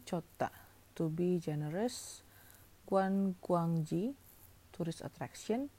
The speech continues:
Ji atau so, indicating place. Olio nota, to put something on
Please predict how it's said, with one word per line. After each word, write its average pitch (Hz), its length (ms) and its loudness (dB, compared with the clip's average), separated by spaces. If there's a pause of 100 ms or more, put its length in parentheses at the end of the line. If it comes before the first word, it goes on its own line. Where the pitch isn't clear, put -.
(520)
Ji 208 240 2
atau 160 320 -2
so, 160 600 0 (200)
indicating 151 800 -4 (160)
place. - 560 -4 (1500)
Olio 196 720 4
nota, 170 640 -2 (240)
to 156 80 -2
put - 240 -8
something 160 640 -4
on 147 240 -4